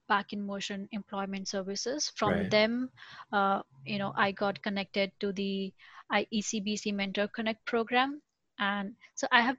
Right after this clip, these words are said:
Speaker 1: been through, uh, three mentorship programs. One was through a
Speaker 2: Wow.
Speaker 1: professional association, and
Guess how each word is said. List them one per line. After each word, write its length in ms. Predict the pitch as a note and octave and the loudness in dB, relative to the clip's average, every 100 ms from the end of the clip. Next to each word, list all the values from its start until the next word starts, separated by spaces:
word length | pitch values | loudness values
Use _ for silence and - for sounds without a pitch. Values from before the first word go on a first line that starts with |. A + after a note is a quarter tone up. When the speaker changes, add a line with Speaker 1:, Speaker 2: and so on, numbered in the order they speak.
| D4+ | 0
Speaker 1:
been 180 | D#4 | -2
through, 320 | D#4 C4+ C4+ C#4 - - A3 | -2 -2 -2 -2 -10 -10 -4
uh, 240 | G#3 G#3 - | -2 -2 -4
three 240 | - A#3+ A#3 | -2 0 2
mentorship 440 | G#3+ G#3 G#3 G#3 - | 0 0 0 0 -2
programs. 560 | G3+ F#3 G3 A3+ - | -4 -2 -4 -4 -6
One 340 | G#3+ G3+ G#3 G#3 | 0 0 0 -2
was 160 | G#3+ | -2
through 380 | G#3+ - G#3 G3 | -2 -6 -4 -2
a 80 | G#3+ | -2
Speaker 2:
Wow. 80 | G3+ | -2
Speaker 1:
professional 640 | G#3 - G3+ - G#3+ G#3 G#3 | -2 -2 0 0 0 0 -2
association, 840 | G#3 - F#3 - G3+ G3+ - E4 F4 - - - - | -4 -4 -6 -2 0 0 -2 -2 -6 -12 -18 -6 2
and 280 | G3+ G3+ | 2 2